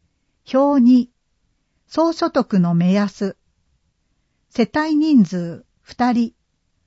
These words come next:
総所得、事業所得等、年間。一人親世帯百九十三万三千円。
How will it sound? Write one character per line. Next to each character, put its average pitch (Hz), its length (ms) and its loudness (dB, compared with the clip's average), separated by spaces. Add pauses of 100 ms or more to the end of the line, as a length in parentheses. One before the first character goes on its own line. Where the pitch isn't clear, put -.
(200)
総 320 240 -4
所 311 180 -6
得、 190 420 -8 (200)
事 214 140 0
業 302 260 2
所 - 180 -6
得 - 260 -10
等、 190 380 -6
年 220 260 2
間。 196 400 -6 (760)
一 - 260 -4
人 302 180 0
親 285 200 -2
世 269 240 -8
帯 185 280 -8 (260)
百 - 300 -4
九 339 240 0
十 190 200 -2
三 247 340 2
万 220 200 2
三 220 300 2
千 214 240 2
円。 185 300 -2